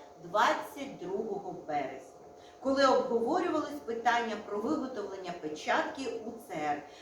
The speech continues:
передачу Української Центральній Раді будинку педагогічного музею, утворення агітаційної школи та іншого. З часом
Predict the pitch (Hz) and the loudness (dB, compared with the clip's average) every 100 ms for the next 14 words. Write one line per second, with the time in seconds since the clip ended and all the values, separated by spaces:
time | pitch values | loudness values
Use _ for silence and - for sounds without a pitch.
0 | - 285 320 339 453 453 302 - 247 330 | -4 2 4 4 4 4 2 2 0 0
1 | 311 - 233 - 226 233 247 233 220 208 | -2 -6 -8 -6 -6 4 6 6 2 4
2 | 233 233 208 185 214 233 226 - - 208 | 6 6 4 -4 -2 -2 -2 -2 -4 -2
3 | - 202 214 240 - - 180 180 170 160 | 0 2 2 0 -4 -8 -8 -6 -6 -6
4 | 180 220 262 - - - - - 277 285 | -4 -2 -2 -6 -14 -18 -20 -8 -4 0
5 | 349 403 349 311 - 254 277 294 302 - | 4 4 4 2 2 0 0 -2 -2 -2
6 | 330 320 220 185 175 165 - - 233 320 | 0 2 0 -2 -2 -4 -8 -12 -2 2
7 | 349 311 - - 294 359 - 170 160 - | 4 2 -4 -10 -4 -4 -4 -10 -10 -10
8 | - - - - - - - - - - | -16 -20 -18 -20 -20 -20 -20 -20 -20 -16
9 | - - 311 - - - | -12 -2 2 2 -2 -10